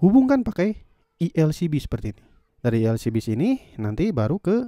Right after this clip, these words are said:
instalasi rumah, dan dari instalasi rumah dari stop kontak lalu ke masing-masing grounding, lalu ke grounding tanah, langsung aja ke tanah seperti ini. Jadi nanti ketika ada arus bocor, selain aman,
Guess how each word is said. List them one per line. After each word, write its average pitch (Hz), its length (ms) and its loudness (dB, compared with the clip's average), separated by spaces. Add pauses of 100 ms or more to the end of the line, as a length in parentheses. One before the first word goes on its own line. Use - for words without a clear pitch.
instalasi 117 400 -4
rumah, 156 400 0 (160)
dan 131 160 0
dari 131 160 0
instalasi 113 320 -2
rumah 117 160 -2
dari 175 160 2
stop 127 240 -4
kontak 117 320 -6
lalu 117 240 -2
ke 156 200 -2 (440)
masing-masing 117 640 -4
grounding, 104 560 -4 (240)
lalu 120 240 0
ke 214 160 4 (240)
grounding 123 480 0
tanah, 110 560 -4
langsung 113 320 -4
aja 185 80 -2
ke 139 80 0
tanah 113 240 -2
seperti 117 400 -8
ini. 104 240 -10 (160)
Jadi 120 160 2
nanti 160 240 2
ketika 240 320 0
ada 254 160 0
arus 220 160 2
bocor, 185 480 -2 (160)
selain 233 640 0
aman, 220 560 -2